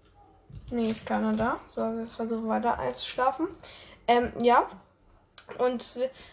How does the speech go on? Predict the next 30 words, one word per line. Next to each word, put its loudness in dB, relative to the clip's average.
also -2
das 4
ist -8
unsere -4
Hauptmission 4
hier 0
eigentlich -2
meistens. -4
Ist -8
hier -6
jemand? -4
Der 2
ist -2
manchmal 0
auch -2
se-, -6
schon 0
ein 2
sehr 2
bedrückendes -4
Gefühl. -2
So, 2
ähm, -2
auf -2
jeden 0
Fall 0
ist -4
das -2
unser -2
Plan. 2